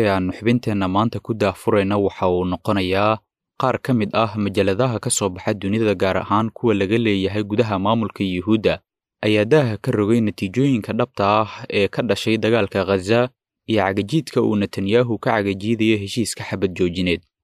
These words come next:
Haddii aan soo qabanno saxiifadda The Times oo kale oo ka soo baxda dalka Ingiriiska, waxay nashirisay warbixin ay ku lafagurayso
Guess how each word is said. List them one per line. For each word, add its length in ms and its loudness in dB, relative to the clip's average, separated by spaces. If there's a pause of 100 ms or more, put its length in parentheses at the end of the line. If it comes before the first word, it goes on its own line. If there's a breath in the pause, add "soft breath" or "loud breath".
(140)
Haddii 300 0
aan 160 2
soo 200 0
qabanno 340 -2
saxiifadda 580 -2
The 120 0
Times 560 -2
oo 140 0
kale 300 -2
oo 180 0
ka 140 -4
soo 160 0
baxda 260 -2
dalka 280 0
Ingiriiska, 680 0 (420)
waxay 240 0
nashirisay 520 0
warbixin 540 0
ay 140 2
ku 140 -4
lafagurayso 640 0